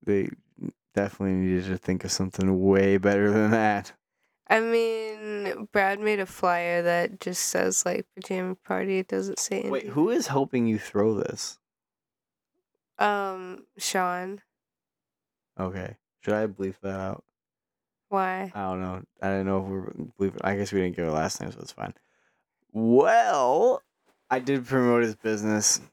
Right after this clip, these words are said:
Speaker 1: <laughs> on, on my own fucking platform.
Speaker 2: Um,
Speaker 1: You're lucky.
Speaker 2: the Keaton guy, I don't know who he is. That's all Sean.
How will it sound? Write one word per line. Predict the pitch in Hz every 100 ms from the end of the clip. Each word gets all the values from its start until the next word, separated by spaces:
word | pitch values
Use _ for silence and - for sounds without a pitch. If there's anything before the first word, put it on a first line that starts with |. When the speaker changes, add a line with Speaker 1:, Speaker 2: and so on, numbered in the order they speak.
| _ _ _ _ - -
Speaker 1:
<laughs> | _ - - - - - - -
on, | 117 113 113 -
on | 107 117 117
my | 113 110 110
own | 107 107 110 107
fucking | - - 110 113 107
platform. | 117 110 95 110 107 107 107 110 - _ _ _ -
Speaker 2:
Um, | 196 196 185 - - - 101 101 - _ _ _ - - 113
Speaker 1:
You're | 113
lucky. | 110 104 110 104 110 110
Speaker 2:
the | 233 233 196 - _
Keaton | - - 233 - 226 208
guy, | 190 180 180 180
I |
don't | 190 196
know | 196 185
who | 185
he | 180 175
is. | 170 190 -
That's | 175 180 -
all | 175
Sean. | - - - - 403